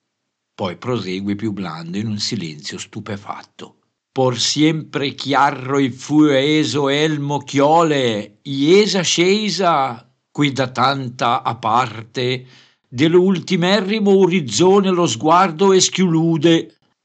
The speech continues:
Tambien setando e mirando, no finiti mai e spazi da là da chele,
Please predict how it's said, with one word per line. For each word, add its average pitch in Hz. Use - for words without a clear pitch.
Tambien 151
setando 185
e 170
mirando, 139
no 131
finiti 147
mai 147
e 143
spazi 143
da 117
là 117
da 135
chele, 165